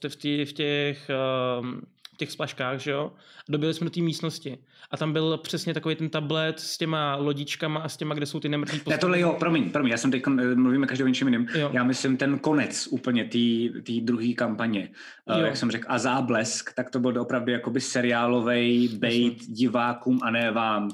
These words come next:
Speaker 1: Mhm.
Speaker 2: To znamená, vy vlastně nevíte, že
Speaker 1: Ty myslíš
Speaker 2: on může
Speaker 1: úplnej
Speaker 2: být
Speaker 1: ten konec, jak tam
Speaker 2: ten
Speaker 1: byl s
Speaker 2: největší
Speaker 1: těma
Speaker 2: jakoby
Speaker 1: architektama?
Speaker 2: pecka, jo,
Speaker 1: Jo.
Speaker 2: že on může
Speaker 1: Jo, jo,
Speaker 2: být.
Speaker 1: jo, jo.
Speaker 2: To je jakoby nejdůležitější věc, kterou potřebuju, aby,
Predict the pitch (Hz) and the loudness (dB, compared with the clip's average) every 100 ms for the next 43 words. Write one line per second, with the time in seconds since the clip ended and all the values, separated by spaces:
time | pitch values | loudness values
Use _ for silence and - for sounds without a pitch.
0 | - 143 147 147 117 117 117 113 123 127 | -2 -4 0 0 2 2 2 2 2 2
1 | 131 - 170 147 135 175 143 117 104 127 | -2 -2 0 2 2 0 0 0 2 2
2 | 190 196 226 226 175 214 185 190 185 185 | 4 4 2 2 2 2 4 2 4 2
3 | 165 - 185 165 180 170 165 143 - - | 0 0 0 0 2 2 4 2 2 2
4 | 165 143 143 135 139 123 131 127 123 123 | 2 2 2 2 2 2 2 2 2 0
5 | 110 135 113 123 143 139 147 143 139 135 | 0 0 2 2 4 2 2 2 2 2
6 | 123 113 - 127 123 127 127 127 131 135 | 0 -4 -6 -2 -2 0 2 4 2 2
7 | 131 131 127 - 123 110 113 113 - 110 | 2 0 -2 0 -2 0 -2 -2 -6 -8
8 | 104 117 113 110 113 110 | -8 -12 -10 -4 -4 -4